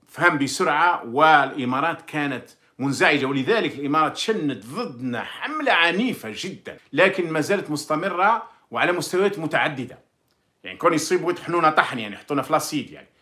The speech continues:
يديروا لنا أكثر من ما داروا، واش داروا لجمال خاشقجي، يعني كونهم قادرين يعني. وقد حاولوا، كاين أشياء حاولوا، ربما يجي التاريخ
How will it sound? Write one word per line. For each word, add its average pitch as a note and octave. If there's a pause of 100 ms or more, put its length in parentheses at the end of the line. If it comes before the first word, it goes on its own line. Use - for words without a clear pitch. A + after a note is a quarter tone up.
(160)
يديروا C#3+
لنا D#3
أكثر E3+
من E3
ما D#3
داروا، D3
واش C#3
داروا D3
لجمال C#3
خاشقجي، C3
يعني - (840)
كونهم C3+
قادرين D3
يعني. - (920)
وقد -
حاولوا، E3+
كاين C#3+
أشياء C#3
حاولوا، D3
ربما C3+
يجي B2
التاريخ C3